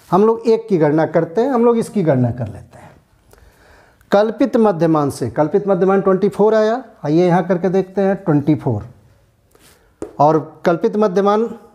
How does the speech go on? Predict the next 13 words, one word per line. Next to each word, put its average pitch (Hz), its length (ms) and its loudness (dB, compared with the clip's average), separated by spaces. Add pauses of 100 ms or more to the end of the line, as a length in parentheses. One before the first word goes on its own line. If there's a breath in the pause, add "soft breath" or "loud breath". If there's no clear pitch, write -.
(680)
हमारा 165 220 2
ट्वेंटी 185 300 -2
फ़ोर 208 260 0
आया, 214 260 -2 (340 loud breath)
और 160 180 2
इस 262 160 -4
क्लास 214 320 2
इंटरवल, 202 420 2
इससे - 240 0
हम 208 100 2
चेक 214 240 0
करते 208 260 0
हैं, 208 180 -2